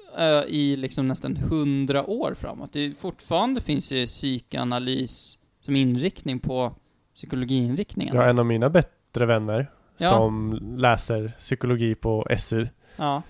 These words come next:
Speaker 2: Han, han var ju en av kanske fem procent, tio procent kanske av klassen som
Speaker 1: Mm.
Speaker 2: valde psykoanalys.
Speaker 1: Ja.
Speaker 2: Alltså Freuds perspektiv kallas
Speaker 1: Mm.
Speaker 2: psykoanalys, psykodynamiskt perspektiv.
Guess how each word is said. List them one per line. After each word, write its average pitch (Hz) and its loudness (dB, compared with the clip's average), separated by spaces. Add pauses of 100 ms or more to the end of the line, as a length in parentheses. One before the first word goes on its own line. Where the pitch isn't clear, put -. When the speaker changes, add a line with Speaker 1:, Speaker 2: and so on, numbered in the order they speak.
(200)
Speaker 2:
Han, 143 0
han 147 2
var 143 8
ju 139 8
en 127 4
av 117 2
kanske 107 -2 (800)
fem 117 4
procent, 120 -4
tio 120 0
procent 131 0
kanske 107 -4
av 104 -4
klassen 120 -2
som - -4
Speaker 1:
Mm. 113 -2
Speaker 2:
valde 107 2
psykoanalys. 113 -2
Speaker 1:
Ja. 143 0
Speaker 2:
Alltså 123 0
Freuds 107 -2
perspektiv 113 -2
kallas 107 -6
Speaker 1:
Mm. 147 -4
Speaker 2:
psykoanalys, 104 -4
psykodynamiskt 110 -2
perspektiv. 113 -2